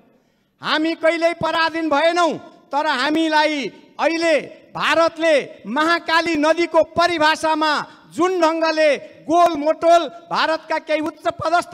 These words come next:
नेताहरूले अभिव्यक्ति दिइरहनु भएको छ, त्यसले नेपाली मन दुखाएको छ। हामी यदि भारतले अठार सय सोह्र चार मार्चको सुगौली सन्धिलाई मान्दैन भने इन्डियालाई राम्रो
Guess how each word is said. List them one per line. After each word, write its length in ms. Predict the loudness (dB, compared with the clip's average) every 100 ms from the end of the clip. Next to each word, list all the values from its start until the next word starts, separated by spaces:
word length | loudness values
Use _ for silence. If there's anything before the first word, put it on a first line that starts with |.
| -4
नेताहरूले 600 | -2 -4 -2 -2 0 -2 -2 -6
अभिव्यक्ति 480 | -4 -2 -2 -4 -6
दिइरहनु 400 | -10 -6 -4 -4
भएको 280 | -6 -6 -8
छ, 100 | -4 -4 -4 -10 _
त्यसले 380 | -4 -4 -2 -4
नेपाली 500 | -2 -2 -2 -4 -4
मन 280 | -6 -6 -6
दुखाएको 560 | -10 -6 -6 -6 -8
छ। 120 | -14 -14 -18 _ _ _ _ _ -6
हामी 340 | -2 0 0 -2 -8 -20 -2
यदि 380 | -2 0 -2
भारतले 640 | 0 0 2 0 -2 -2 0 -2 -6 -20 _ _ _ _ _ -6
अठार 420 | -6 0 0 2
सय 260 | 2 0 0
सोह्र 320 | 2 2 4 2 0 -6 -8
चार 320 | 0 2 2
मार्चको 440 | 0 -2 -2 -2 -4
सुगौली 460 | -2 2 2 2 -6
सन्धिलाई 600 | -4 -4 -4 -2 -2 0
मान्दैन 640 | -2 -2 2 0 2 0
भने 300 | 0 0 -2 -4 -12 _ _ _ _ _ _ _ -8
इन्डियालाई 640 | -4 -2 0 2 2 0
राम्रो 420 | 0 -2 0 0